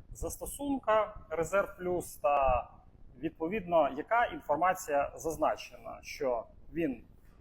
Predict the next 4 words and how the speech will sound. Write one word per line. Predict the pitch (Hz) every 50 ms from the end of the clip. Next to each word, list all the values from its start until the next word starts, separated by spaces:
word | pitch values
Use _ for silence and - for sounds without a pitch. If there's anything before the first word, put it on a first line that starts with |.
| -
оновив | 185 202 208 214 196 175 160 139 -
свої | - - 156 147 143 139 127 123
військово-облікові | 143 151 - - 190 160 143 131 120 127 139 131 - 185 180 147 135
документи, | - 131 120 - 127 123 131 127 139 156 - - 196 208